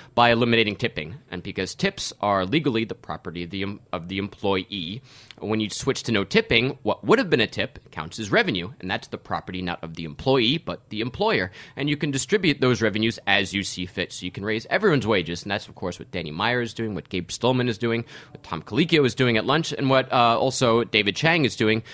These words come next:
at Momofuku Nishi, his new restaurant in Chelsea, which, spoiler alert, is actually, was actually pretty tasty on my first visit, but it was also pretty expensive, not just because tipping,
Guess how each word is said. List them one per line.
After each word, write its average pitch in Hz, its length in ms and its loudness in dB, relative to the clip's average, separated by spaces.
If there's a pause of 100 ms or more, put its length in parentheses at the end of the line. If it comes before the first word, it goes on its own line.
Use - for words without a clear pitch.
(160)
at 95 120 0
Momofuku 98 540 0
Nishi, 147 320 2
his 98 180 -4
new 110 140 2
restaurant 98 560 -2
in 104 60 -10
Chelsea, 131 420 -2
which, 90 400 -4
spoiler - 400 0
alert, 131 260 2
is 101 200 -4
actually, 123 500 0 (300)
was 113 100 0
actually 135 280 2
pretty 110 340 -2
tasty 101 420 0
on 87 60 0
my 85 100 0
first 92 300 -2
visit, 85 260 -4
but 98 100 -4
it - 20 0
was 95 100 0
also 147 260 4
pretty 120 240 0
expensive, 92 480 -4
not 131 180 0
just 127 140 -6
because 110 300 -2
tipping, 98 360 0